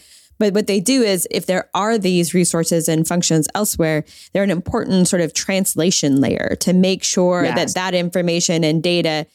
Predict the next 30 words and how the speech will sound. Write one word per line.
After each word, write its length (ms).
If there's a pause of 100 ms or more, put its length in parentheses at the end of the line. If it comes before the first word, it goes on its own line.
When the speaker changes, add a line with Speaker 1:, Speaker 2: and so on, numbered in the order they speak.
Speaker 1:
is 420
available 640
and 160
accessible 920 (420)
for 460
the 260
information 600
that 160
the 60
product 520
team 400
needs. 420 (320)
Speaker 2:
Yeah. 260 (240)
So 340
it's, 340 (160)
if 160
you 80
look 80
at 80
the 80
product 300
operations 800
teams, 580
oftentimes 840 (380)
it's 640 (640)
someone 220 (100)
with 160
extensive 540
product 320
experience, 720